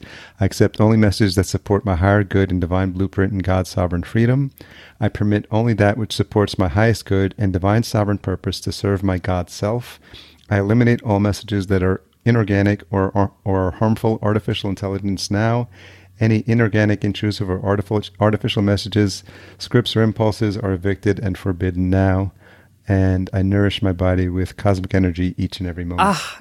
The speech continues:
Speaker 2: and the church said amen. That, that is so great.
Speaker 1: <laughs>
Speaker 2: I think we kind of forget sometimes, like, self-help, I think, gets a bad rep.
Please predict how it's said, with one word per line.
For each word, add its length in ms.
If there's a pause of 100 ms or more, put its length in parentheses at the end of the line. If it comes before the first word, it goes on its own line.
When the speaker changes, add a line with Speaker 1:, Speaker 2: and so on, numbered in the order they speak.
Speaker 2:
and 160
the 80
church 380
said 460
amen. 800
That, 240
that 180
is 160
so 240
great. 400 (240)
Speaker 1:
<laughs> 240
Speaker 2:
I 120
think 280
we 120
kind 240
of 80
forget 360
sometimes, 840
like, 180
self-help, 560
I 60
think, 400 (120)
gets 240
a 60
bad 300
rep. 420